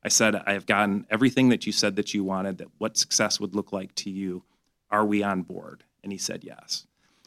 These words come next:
And so that was really the start of our philosophy of how we do business as an agency is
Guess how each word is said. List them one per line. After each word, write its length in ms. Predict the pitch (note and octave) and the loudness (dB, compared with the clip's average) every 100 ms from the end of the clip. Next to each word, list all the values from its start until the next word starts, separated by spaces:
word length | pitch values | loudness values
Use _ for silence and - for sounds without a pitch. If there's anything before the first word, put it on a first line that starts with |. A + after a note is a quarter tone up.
| _ | _
And 120 | A#2+ | 2
so 160 | - C3+ | 4 6
that 200 | C3+ F3+ | 6 4
was 180 | F3+ A#2 | 2 2
really 400 | G#2+ A2+ A#2 A#2 | 4 6 6 4
the 140 | G#2+ | 4
start 400 | - - F#2+ G2+ | 2 4 4 4
of 120 | F#2 | 2
our 140 | F#2+ F#2 | 0 0
philosophy 1040 | - F#2+ F2 F#2+ - A2 A2+ A2 G#2+ F#2 G#2 | -2 -2 0 0 0 -2 0 0 0 -6 -12
of 120 | F#2 | -10
how 300 | - G2+ G2+ | -2 2 2
we 180 | G2+ F2+ | 0 -2
do 180 | G2 | -4
business 540 | F2+ F2 F2 G2+ G#2+ - | -6 -8 -6 -4 -2 -2
as 160 | F#2 | -4
an 100 | F#2 E2+ | -6 -8
agency 640 | E2 E2 G2 - A#2+ A#2+ | -10 -8 -2 0 2 0
is 300 | F#2+ F#2 | -2 -4